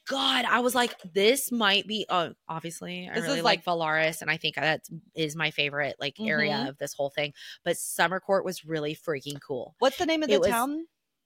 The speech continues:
Speaker 2: or the
Speaker 1: Oh,
Speaker 2: city?
Speaker 1: God.
Speaker 2: It starts with an A, right?
Speaker 1: I
Speaker 2: Not,
Speaker 1: don't
Speaker 2: not Atlantia, but, like,
Speaker 1: I always wanted a picture like Atlantis, like, very
Speaker 2: Yes.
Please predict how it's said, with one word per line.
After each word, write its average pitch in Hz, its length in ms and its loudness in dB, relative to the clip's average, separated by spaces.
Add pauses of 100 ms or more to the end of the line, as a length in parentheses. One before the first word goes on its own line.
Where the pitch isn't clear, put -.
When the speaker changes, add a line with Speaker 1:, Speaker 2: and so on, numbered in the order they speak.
(160)
Speaker 2:
or 208 80 -2
the 220 80 0
Speaker 1:
Oh, - 20 0
Speaker 2:
city? 208 480 4
Speaker 1:
God. 185 100 2
Speaker 2:
It - 80 -8
starts 247 220 -6
with 226 80 -8
an 202 120 -10
A, 185 220 0
right? 196 380 -2 (400)
Speaker 1:
I 165 160 4
Speaker 2:
Not, - 20 4
Speaker 1:
don't 151 140 -2
Speaker 2:
not 220 300 2
Atlantia, 190 540 -2
but, 151 160 -6
like, 147 440 -4 (440)
Speaker 1:
I 226 180 6
always 233 200 4
wanted 208 220 -2
a 190 60 -2
picture 185 260 -6
like 170 180 -2
Atlantis, 139 680 -4
like, 160 200 2
very 175 280 0
Speaker 2:
Yes. 226 680 2